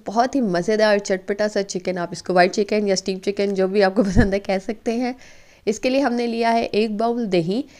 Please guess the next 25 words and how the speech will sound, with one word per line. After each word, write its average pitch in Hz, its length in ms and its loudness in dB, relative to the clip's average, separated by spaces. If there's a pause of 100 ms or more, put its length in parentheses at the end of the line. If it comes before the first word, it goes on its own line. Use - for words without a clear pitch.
(160)
इसको 202 200 -4
अच्छे 190 220 -2
से 196 140 -6
मिक्स 208 260 -6
कर 233 180 0
लेंगे 226 280 -4
ताकि 196 240 -6
इसमें 196 200 -8
कोई 196 120 -2
गुठलियाँ 190 380 -2
वगैरह 190 360 -4
ना 185 220 -4
हो। 247 160 -4 (480)
आसान 202 320 2
सी 277 140 -2
रेसिपी 262 460 0
है, 262 120 4
बिल्कुल 202 300 0
एफर्ट 247 300 -2
नहीं 254 140 0
लगती, 233 380 -4
बेस्ट 202 400 0
साइड 247 240 2
डिश 247 260 -2
है। 226 140 -2